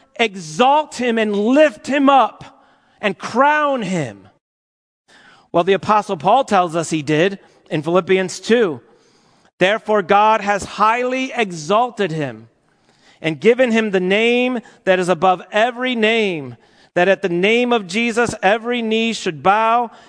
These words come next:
and every tongue confess that Jesus is Lord, to the glory of God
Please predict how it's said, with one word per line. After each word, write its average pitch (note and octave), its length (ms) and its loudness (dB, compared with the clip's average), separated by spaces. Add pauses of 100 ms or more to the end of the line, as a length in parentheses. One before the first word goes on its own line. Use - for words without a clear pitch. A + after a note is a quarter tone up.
and D3 160 -4
every A#3 420 -2
tongue A3 400 0
confess G3+ 600 -2
that D#3+ 200 -4
Jesus A#3+ 800 -2
is F3+ 240 -2
Lord, F3 500 2 (340)
to F3+ 100 0
the E3 120 -2
glory A#3 640 0
of D#3+ 220 0
God G#3 540 2